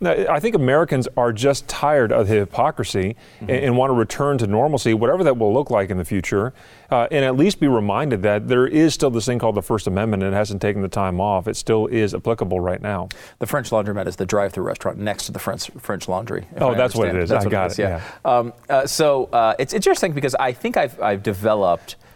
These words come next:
Speaker 2: a new, I've already was very much, uh, appreciative of the founders for, uh, coming up with the First Amendment. But, like, I've come up with a new appreciation for it recently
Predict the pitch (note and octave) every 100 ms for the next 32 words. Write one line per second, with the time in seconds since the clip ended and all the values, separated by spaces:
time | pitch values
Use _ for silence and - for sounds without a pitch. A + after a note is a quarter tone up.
0 | _ _ - G#2 G#2 G2+ G2 G2 G2+ G2+
1 | - G#2 - - F#2+ A#2+ G#2 F2+ D#2+ -
2 | - - G2 G2+ E2 D#2+ - - F#2 E2
3 | - - F2+ - E2 D#2+ F2+ - - E2+
4 | D#2+ E2 - E2+ D#2+ D#2+ - F2+ - F2+
5 | E2+ - F2+ F2 - F2 F2 E2 - -
6 | _ - C3+ C#3 B2 - - C#3+ C#3+ -
7 | G#3 E3+ C3 A2+ A2+ B2 A#2+ A2 G2 E2+
8 | - G2 G#2 F#2 F2+ E2 - E2+ - F2
9 | F2 - A2 C#3 F2+ C#2 D2+